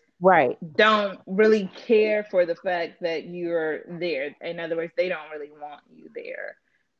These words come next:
Speaker 1: Right.
Speaker 2: Um,
Speaker 1: And so that's
Speaker 2: how
Speaker 1: what,
Speaker 2: do you
Speaker 1: that's
Speaker 2: do
Speaker 1: the
Speaker 2: that in those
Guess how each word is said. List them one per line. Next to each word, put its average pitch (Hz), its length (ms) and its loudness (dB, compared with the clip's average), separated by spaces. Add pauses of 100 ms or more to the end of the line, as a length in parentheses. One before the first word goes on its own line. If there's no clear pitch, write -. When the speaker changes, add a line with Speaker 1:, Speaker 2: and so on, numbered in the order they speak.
(320)
Speaker 1:
Right. 165 340 8
Speaker 2:
Um, 151 140 -4
Speaker 1:
And 185 220 0
so 185 160 10
that's 180 280 8
Speaker 2:
how 233 140 8
Speaker 1:
what, 185 140 12
Speaker 2:
do 190 60 6
you 180 160 2
Speaker 1:
that's 185 100 4
Speaker 2:
do 180 120 2
Speaker 1:
the 175 80 4
Speaker 2:
that 165 320 4
in 160 160 -6
those 165 300 0